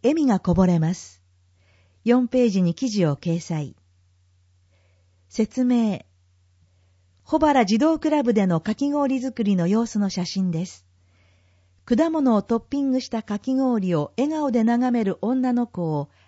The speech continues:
アップで捉えています。表紙の写真、終わり。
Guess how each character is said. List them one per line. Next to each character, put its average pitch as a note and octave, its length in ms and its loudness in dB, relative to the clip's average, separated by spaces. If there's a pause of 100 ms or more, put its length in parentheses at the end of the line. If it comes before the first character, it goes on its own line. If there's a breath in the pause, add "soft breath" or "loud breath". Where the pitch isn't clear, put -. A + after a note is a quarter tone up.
(120)
ア A#3+ 80 -4
ッ C4+ 40 -4
プ - 180 -6
で F#3 80 0
捉 G3 240 0
え F#3 100 -2
て - 120 -8
い C3 100 -4
ま C3+ 160 -4
す。 - 200 -20 (960)
表 B3+ 220 2
紙 A#3+ 100 -2
の A3+ 100 0
写 G#3 160 -6
真、 F#3+ 380 -4 (140)
終 E3 220 0
わ E3+ 60 -2
り。 D3+ 200 -8